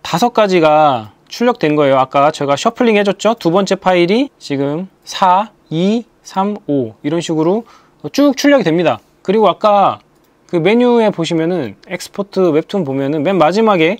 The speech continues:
어, 이게 세로로 분할해서 출력이라는 기능인데 이게 너무 길잖아요. 그러니까 이거를 분할해서 내보내주는 기능입니다. 웹툰 슬라이스라는 기능을 여기다가 지금 때려 박은 건데, 웹에서 저희가 보내-, 볼 때는 한눈에 이렇게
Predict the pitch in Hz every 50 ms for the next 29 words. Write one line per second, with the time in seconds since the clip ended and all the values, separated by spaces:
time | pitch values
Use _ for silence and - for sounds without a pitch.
0 | _ _ - - 131 135 139 147 165 180 180 - - 285 294 320 320 294 294 254
1 | - - 165 180 214 240 240 233 233 208 214 196 190 180 160 131 113 - - -
2 | 262 262 269 254 226 196 190 185 185 180 175 170 165 160 151 139 123 110 107 -
3 | - 202 240 254 247 214 185 175 185 202 190 147 113 98 - - 180 190 240 185
4 | 180 214 247 208 - - 208 233 247 269 254 208 165 147 143 175 202 202 196 202
5 | 180 160 175 196 208 190 160 - - 190 220 254 262 254 247 233 214 220 233 262
6 | 262 - 139 147 190 220 240 262 262 247 214 220 190 - - 160 175 190 175 151
7 | 135 120 110 107 - _ _ _ - 143 190 202 - - 269 262 240 - 254 254
8 | 262 254 254 226 - - 233 220 208 202 196 185 170 - - 175 175 175 180 170
9 | 143 139 156 175 170 165 156 147 - - 143 139 - 220 233 220 - - 139 143
10 | 160 160 143 131 127 135 147 127 104 131 131 160 208 233 262 262 262 - 196 185
11 | 180 175 165 139 113 104 - - - _ _ _ _ - - 165 185 196 185 190
12 | 175 143 - - 170 185 202 185 151 - 185 202 196 - 214 202 196 196 196 180
13 | 143 110 - - - - 233 262 269 269 262 262 240 220 185 156 151 - - 143
14 | 127 117